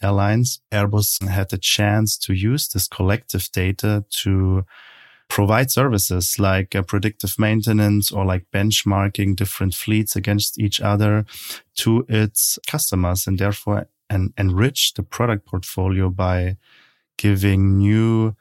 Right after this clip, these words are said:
services, new insights, new ways of collaboration for its airlines, which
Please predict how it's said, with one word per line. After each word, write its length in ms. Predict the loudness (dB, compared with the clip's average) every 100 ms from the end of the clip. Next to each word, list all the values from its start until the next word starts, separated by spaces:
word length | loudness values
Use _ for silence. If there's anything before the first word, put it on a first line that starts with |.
| _
services, 920 | -8 -4 0 2 2 0 0 2 2 0
new 200 | 2 2
insights, 920 | 2 0 0 0 2 2 0 -2 -4
new 140 | 0 2
ways 260 | 2 0
of 120 | -4 -6
collaboration 720 | -2 -2 0 0 0 -2 -4
for 240 | -4 -4
its 140 | -4 -4
airlines, 640 | -2 0 0 -2 -4 -8 -12 _
which 640 | -2 2 2 2 0 0